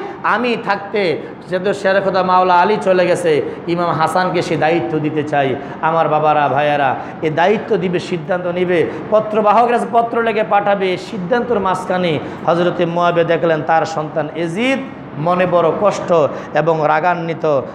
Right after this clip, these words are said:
কোনো খাওয়া দাওয়া নাই, নাওয়া নাই, গোসল নাই, হুম, বিষণ্ণ হয়ে পড়ে থাকে। একদিন ডাক দিয়ে বলল, "কি হয়েছে তোমার? তুমি রাজপুত্র, আনন্দ ফুর্তি করবা,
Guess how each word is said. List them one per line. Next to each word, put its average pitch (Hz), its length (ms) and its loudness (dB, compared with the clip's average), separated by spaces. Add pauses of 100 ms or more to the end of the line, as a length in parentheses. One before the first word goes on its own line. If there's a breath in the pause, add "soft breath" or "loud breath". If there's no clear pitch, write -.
(140)
কোনো 165 220 -2 (100)
খাওয়া 170 200 4
দাওয়া 165 280 4
নাই, 160 160 0
নাওয়া 160 300 4
নাই, 156 180 0
গোসল 175 360 0
নাই, 160 240 2 (320 loud breath)
হুম, 196 140 -2
বিষণ্ণ 202 400 2
হয়ে 185 160 4
পড়ে 165 180 4
থাকে। 143 400 0 (260 loud breath)
একদিন 156 340 0
ডাক 165 160 2
দিয়ে 160 140 -2
বলল, 156 260 0 (120)
"কি 208 120 -2
হয়েছে 175 400 2
তোমার? 156 300 -2
তুমি 175 180 0
রাজপুত্র, 208 640 0 (280 loud breath)
আনন্দ 302 420 4
ফুর্তি 294 360 2
করবা, 269 460 4